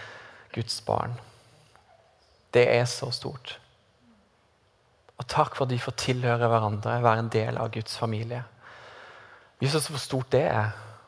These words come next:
og hjelp oss å leve i det. Leve som det er sant. Ta valg med utgangspunkt i at det er sant.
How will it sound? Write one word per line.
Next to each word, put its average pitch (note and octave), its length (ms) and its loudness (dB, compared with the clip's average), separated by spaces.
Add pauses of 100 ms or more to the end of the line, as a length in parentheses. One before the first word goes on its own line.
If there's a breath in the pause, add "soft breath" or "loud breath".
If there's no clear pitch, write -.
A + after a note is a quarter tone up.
(140 loud breath)
og B2 80 0
hjelp A2+ 400 4
oss A#2 240 -2
å - 20 2
leve A2+ 460 -2
i B2 100 -4
det. - 100 -6 (840 loud breath)
Leve G#2+ 380 4
som A2 240 0
det A2 80 6
er G#2+ 80 4
sant. - 380 -8 (840)
Ta C3 160 10
valg B2+ 380 4 (640 loud breath)
med C3 100 2
utgangspunkt A2 520 0
i A#2 60 4
at A2 140 0
det A2 60 6 (100)
er A2+ 80 -2
sant. A#2+ 340 -6